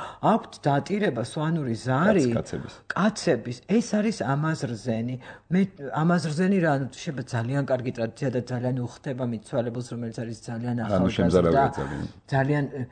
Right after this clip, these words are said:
Speaker 1: შემზარავია, მაგრამ როდესაც ოთახში იქ უკვე გასვეწკებული სიტუაცია, ვაკეში ვარ ნამყოფი ეგეთ გასვენებაში, აი, შუაგულ
Speaker 2: მმ.
Speaker 1: ჭავჭავაძეზე, მეხუთე სართულზე იყო გასვენება და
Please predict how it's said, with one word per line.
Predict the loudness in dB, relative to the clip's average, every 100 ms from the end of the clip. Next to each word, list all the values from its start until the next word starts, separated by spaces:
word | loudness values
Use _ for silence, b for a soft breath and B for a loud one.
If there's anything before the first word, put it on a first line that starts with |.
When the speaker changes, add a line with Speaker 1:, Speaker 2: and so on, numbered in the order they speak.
| B B
Speaker 1:
შემზარავია, | -10 -4 -4 0 0 0
მაგრამ | 0 0 0 0 0 0 -4 B B
როდესაც | -4 -2 0 -2 -4 -6
ოთახში | -8 -6 -6 -6 -6 -8 -8 -10
იქ | -8
უკვე | -6 -4 -4 -6
გასვეწკებული | -4 -4 -2 -6 -4 -6 -4 -6
სიტუაცია, | -6 -6 -2 0
ვაკეში | 2 0 -2 -6 -4
ვარ | -4
ნამყოფი | -4 -6 -8 -10 -8
ეგეთ | -6 -8 -8
გასვენებაში, | -10 -8 -10 -8 -8 -6
აი, | -2 -2
შუაგულ | 0 0 0 -2 -6
Speaker 2:
მმ. |
Speaker 1:
ჭავჭავაძეზე, | -4 -4 -4 -6 -6 -8 -4 -4 -6 B B B B _
მეხუთე | -12 -8 -4 -4 -4 -6
სართულზე | -2 -4 -4 -2 -2
იყო | -2
გასვენება | -4 -4 -4 -4
და | -4